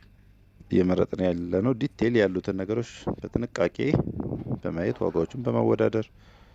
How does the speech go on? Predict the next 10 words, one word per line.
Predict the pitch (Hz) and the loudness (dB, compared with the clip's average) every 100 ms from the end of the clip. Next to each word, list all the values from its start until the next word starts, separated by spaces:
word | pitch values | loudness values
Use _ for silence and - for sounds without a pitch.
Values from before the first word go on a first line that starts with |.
| - - - - - - - - - | -20 -20 -20 -20 -20 -20 -20 -20 -2
እናያለን። | 101 95 82 76 - 123 175 175 - - - - - - - - - - - - | 2 4 4 0 0 0 0 -6 -16 -20 -20 -20 -20 -20 -20 -20 -20 -20 -20 -10
እ፣ | 117 85 90 101 - | -2 2 4 2 2
ቀጣይ | - - - | 0 0 0
እስኪ | 78 - - 95 | 0 -4 -8 -4
ሌላ | 90 87 87 | 2 4 4
እቃ | - 78 | 2 -4
ደግሞ | 80 87 113 | -4 -4 -4
ለምሳሌ፣ | 110 80 - - 82 80 95 127 151 - - - - - - - - - - - - - - - - - - - - - - | -4 -6 -6 -6 -6 -2 2 2 0 -10 -16 -14 -8 -6 -6 -10 -14 -10 -6 -6 -8 -20 -20 -20 -20 -10 2 2 2 -4 -8
ለምሳሌ | - 110 95 85 82 | -2 0 2 2 0
ይቺን | - - | -2 -6